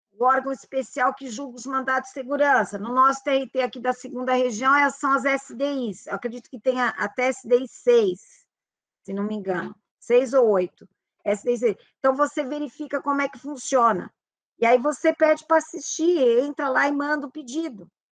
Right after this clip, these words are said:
Ok, você vai, vai assistir às sessões. E você vai poder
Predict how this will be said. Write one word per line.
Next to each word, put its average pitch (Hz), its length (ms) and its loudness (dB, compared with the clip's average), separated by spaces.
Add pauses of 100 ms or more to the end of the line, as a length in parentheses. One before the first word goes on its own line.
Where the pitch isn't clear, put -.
(680)
Ok, 508 560 2 (340)
você 240 260 -2
vai, 302 240 -2 (460)
vai 269 260 2 (240)
assistir 320 1300 -2 (320)
às 208 180 -4
sessões. - 1120 -8 (380)
E 190 80 -18
você 240 340 0
vai 240 220 0
poder 247 600 0